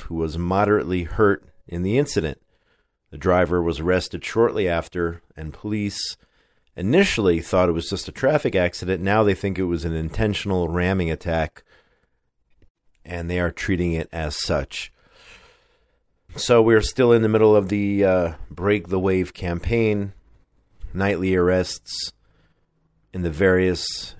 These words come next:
Arab towns under the Palestinian Authority, and in certain cases, the terrorists who are armed, uh, are trying to shoot at Israeli security personnel. Please, God,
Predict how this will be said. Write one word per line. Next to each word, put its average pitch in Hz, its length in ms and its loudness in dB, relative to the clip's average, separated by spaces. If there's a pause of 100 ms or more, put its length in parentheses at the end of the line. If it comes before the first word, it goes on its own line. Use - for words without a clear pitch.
(160)
Arab 90 480 -2 (120)
towns 95 480 0
under 87 160 -4
the 78 80 -6
Palestinian 85 640 -6
Authority, 120 640 2 (840)
and 92 480 0
in 87 140 0
certain 87 380 -4
cases, 85 800 -4
the - 100 -10
terrorists 87 720 -2
who 90 100 -4
are 82 140 0
armed, 85 520 -4 (1040)
uh, 78 40 -14
are 78 760 -6 (220)
trying 87 320 -4
to - 180 -10
shoot - 440 -4 (520)
at 76 140 -12
Israeli 82 400 -2
security 80 400 -6
personnel. 95 800 -2
Please, 80 240 -8
God, 78 320 -6